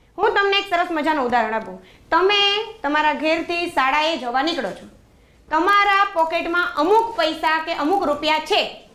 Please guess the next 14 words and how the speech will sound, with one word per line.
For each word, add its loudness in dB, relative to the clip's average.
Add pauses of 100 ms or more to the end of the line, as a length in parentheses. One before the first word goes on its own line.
(420)
રસ્તામાં 0
તમારે 2
દાદાજી 0
મળે 2
છે. -10 (840)
એ -4
જેટલા 0
હતા 0
એટલા -2
જ -4
તમને -2
પાછા 0
આપે -6
છે. -20